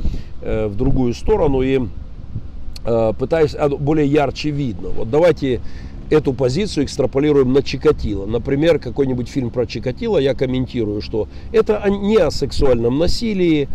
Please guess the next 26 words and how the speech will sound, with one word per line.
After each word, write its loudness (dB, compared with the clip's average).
э, 2
это 0
о -2
родственниках 0
жертв 0
и 2
о 2
том, 0
как 0
их 0
утешить -2
и -2
финансово 0
им 0
помочь. -4
Или 4
фильм 2
о 4
Второй 2
мировой 4
кто-то -2
снимает, 0
а -2
я, 2
пастор, 0
комментирую. 0